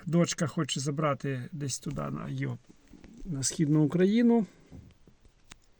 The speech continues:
Е, цього, е, і, значить, мото-, ну, продають, коротше, все. Господарство, хату, е,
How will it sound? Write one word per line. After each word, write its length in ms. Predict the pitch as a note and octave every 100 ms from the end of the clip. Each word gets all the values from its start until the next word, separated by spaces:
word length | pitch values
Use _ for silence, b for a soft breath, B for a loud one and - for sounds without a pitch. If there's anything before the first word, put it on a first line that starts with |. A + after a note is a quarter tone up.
| - _ _ _ _ _ _ _ _ _ _
Е, 360 | - D#3 D3 D3
цього, 600 | B2+ - E3 E3 E3 D#2
е, 880 | - - - D#2+ D#2 D#2 D#2 D2+ F#2 B B B _ _ - - - - - - -
і, 160 | A#3+ F3+
значить, 680 | D#3+ F#3 F3+ - F3 - - - - - _ _ _ _ _ - - _ b b b b - -
мото-, 400 | - E3+ E3 D#3 -
ну, 140 | D#4
продають, 400 | C4+ A#3+ C4 F#3+
коротше, 320 | - D#3 C3
все. 380 | C3+ - B2 - -
Господарство, 1080 | D3+ - A#3 A#3+ A#3+ F3+ - F#3+ F3+ E3 C3+ _ _ -
хату, 540 | - F#3+ F3 - E3 D#3 _ _ _ _ _ _ - _ _ _ _ -
е, 1000 | D2 C#2+ C#2 C#2 C#2 C2+ C2+ C2+ C2 C2